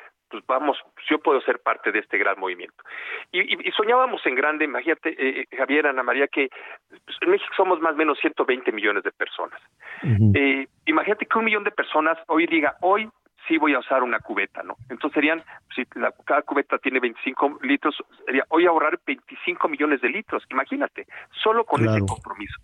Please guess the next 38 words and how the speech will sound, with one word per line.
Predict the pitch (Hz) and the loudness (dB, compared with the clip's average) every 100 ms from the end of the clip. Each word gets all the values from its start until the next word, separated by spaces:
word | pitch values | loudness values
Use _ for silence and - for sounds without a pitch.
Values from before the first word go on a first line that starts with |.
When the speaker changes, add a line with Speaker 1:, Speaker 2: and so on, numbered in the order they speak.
| - - - - - | -16 -12 -8 -8 -2
Speaker 1:
Y | 160 - | -2 2
Speaker 2:
Pues | 110 | 2
Speaker 1:
un | 220 | 2
Speaker 2:
ya | |
Speaker 1:
vaso | 208 196 190 | 2 2 2
Speaker 2:
es- | 151 | 0
Speaker 1:
de, | 156 | -2
un | 160 170 | -2 0
vaso | 165 175 | 0 2
de | 170 | 2
agua, | 185 185 | 2 0
pues | - | 0
son | 170 185 - - - | 0 0 -6 -10 -2
tres | 180 175 | 0 2
litros, | 156 151 143 | 0 -2 -6
pe-, | 143 | -4
perdón, | - 156 165 | 0 0 2
medio | 170 190 | 2 2
litro, | 165 156 - | 2 -2 -8
pues | - | -4
son | 175 180 - _ _ - | -4 -4 -10 _ _ -10
otro, | 175 - 190 180 | -8 -2 2 2
este, | 123 - | 0 -2
millón | 120 123 151 | -2 2 2
de | 147 | 0
litros | 131 - 113 95 | -2 -2 -6 -6
más. | 92 - - - _ | -10 -10 -16 -18 _
Eso | 220 - 240 | -4 0 2
beneficiaría | 185 143 - 131 123 120 147 170 _ - | 2 2 -2 0 0 2 2 0 _ -18
a | 127 | -8
más | 156 | -6
de | - | -6
trescientas | - - - - - 104 | -8 -8 -6 -8 -8 -8
mil | 113 - - _ | -8 -10 -14 _
familias | 107 104 120 143 - | -6 -2 0 0 -2
que | - 107 - _ _ _ | -4 -4 -6 _ _ _
hoy, | 147 190 214 _ _ _ _ _ _ _ _ | 0 0 0 _ _ _ _ _ _ _ _
hoy | 156 196 | 2 2